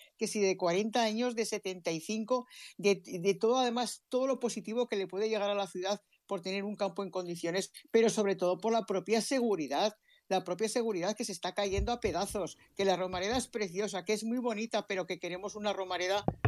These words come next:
nueva, de verdad, para la propia seguridad de todos los aficionados, más allá de todo lo que pueda acontecer, de las,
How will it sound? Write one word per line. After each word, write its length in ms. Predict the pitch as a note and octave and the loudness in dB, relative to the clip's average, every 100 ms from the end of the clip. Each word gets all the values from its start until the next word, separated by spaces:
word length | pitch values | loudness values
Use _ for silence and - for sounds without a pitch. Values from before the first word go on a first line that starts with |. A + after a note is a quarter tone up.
| - F#3+ | -2 -2
nueva, 640 | G3 G3+ G#3+ A3+ G3 D#3+ | -2 2 4 6 6 4
de 120 | E3 | 2
verdad, 380 | E3 E3+ A3+ B3 - - _ | 0 -2 -2 -4 -12 -20 _
para 320 | G3 F#3 E3+ F3 | -2 0 -2 -4
la 180 | E3+ E3+ | -6 -4
propia 340 | G#3 A3 B3 | -6 -4 -4
seguridad 540 | A3+ G#3+ E3+ E3+ G3+ G#3 | -4 -6 -6 -4 -2 -2
de 100 | G3 | -4
todos 200 | F#3 G3+ | -6 -6
los 120 | G3+ | -8
aficionados, 640 | F3+ D#3+ E3 E3 D3 C3+ - - - | -12 -8 -4 0 -2 -4 -12 -20 -6
más 240 | E3 G3 | -2 0
allá 360 | G#3 F3+ G3 A#3 - | 0 2 2 0 -4
de 220 | F3 E3+ | -4 -4
todo 240 | G#3 A#3+ | -2 -2
lo 120 | A#3+ | -2
que 120 | - E3+ | -4 -6
pueda 160 | F#3+ | -4
acontecer, 580 | G3+ F#3 E3 C#3+ E3 D#3 | -4 -8 -10 -4 -2 0
de 100 | D#3+ | 0
las, 180 | E3 | 0